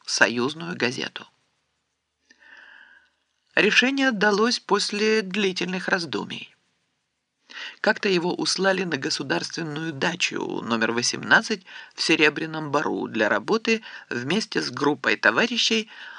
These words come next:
над речью генерального секретаря в связи с каким-то назревающим юбилеем.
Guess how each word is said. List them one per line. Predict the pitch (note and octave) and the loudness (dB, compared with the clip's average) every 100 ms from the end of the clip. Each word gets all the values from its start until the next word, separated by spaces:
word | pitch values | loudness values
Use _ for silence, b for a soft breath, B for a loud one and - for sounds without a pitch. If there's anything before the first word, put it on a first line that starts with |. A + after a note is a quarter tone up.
| B | B
над | - C#3 | 2 4
речью | C#3 B3+ - G#3 | 4 0 0 -2
генерального | D#3 D3 C3 F#3+ F#3 E3+ | -2 4 4 4 2 -2
секретаря | - C3+ C3+ - D#3+ - - | -2 -2 -6 -4 -4 -4 -4
в | |
связи | - A#2 A#2 A#2+ B B - | -4 -2 2 0 B B -10
с | - | -4
каким-то | G2+ - G3 G3 E3+ D#3+ B - | -4 -2 -4 4 4 4 B -2
назревающим | C#3+ C#3+ C3 A#2 A2 C#3+ - C3 | 2 4 4 4 4 4 0 -2
юбилеем. | C3+ D#3 A#2+ G#2+ G2 - | -4 -4 -2 -4 -6 -10